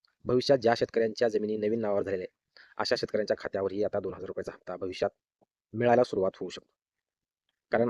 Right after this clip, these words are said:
आता हे महिला आणि पुरुष या दोघांच्या जोडीतून एकाचा हप्ता कट करून भविष्यात आता ज्या शेतकऱ्यांच्या नावे जमिनी दोन हजार वीसच्या नंतर झालेल्या आहेत, अशाही शेतकऱ्यांना केंद्र सरकार पैसे देण्याच्या तयारीत आहे.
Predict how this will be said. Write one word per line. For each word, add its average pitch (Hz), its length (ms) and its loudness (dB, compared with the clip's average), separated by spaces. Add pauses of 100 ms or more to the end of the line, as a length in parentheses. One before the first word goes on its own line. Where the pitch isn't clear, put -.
आता 123 160 4
हे 120 100 4 (500)
महिला 117 280 4
आणि 135 220 4 (440)
पुरुष 131 280 2
या 127 60 4
दोघांच्या 120 320 4
जोडीतून 123 380 2
एकाचा - 260 0
हप्ता 123 180 0
कट 131 160 0
करून 104 180 4 (720)
भविष्यात 123 380 2 (280)
आता 117 120 2
ज्या 120 140 4
शेतकऱ्यांच्या 120 460 2
नावे 117 220 4 (300)
जमिनी 113 220 0
दोन 113 180 0
हजार 107 160 2
वीसच्या 110 280 0
नंतर 107 160 -2
झालेल्या 104 240 2
आहेत, - 100 -20 (540)
अशाही 113 260 2
शेतकऱ्यांना 107 460 0
केंद्र 101 220 -4
सरकार 101 280 -2
पैसे 101 160 -2
देण्याच्या 95 280 -4 (120)
तयारीत 104 240 0
आहे. 107 120 0